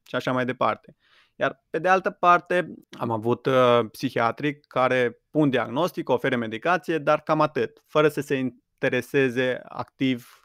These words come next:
uh, în legătură cu felul în care se desfășoară planul de intervenție.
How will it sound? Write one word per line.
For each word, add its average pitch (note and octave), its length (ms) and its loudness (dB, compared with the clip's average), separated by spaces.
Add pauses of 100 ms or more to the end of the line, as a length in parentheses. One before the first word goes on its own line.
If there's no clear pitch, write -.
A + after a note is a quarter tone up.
uh, A#2 320 -2
în B2 60 -4
legătură B2+ 460 -4
cu B2+ 300 -6 (240)
felul C3+ 220 0
în A#2+ 60 -2
care A#2 360 2
se A#2+ 420 -2
desfășoară A#2 520 -2
planul A#2 300 0
de A2 80 -2
intervenție. A2 640 -4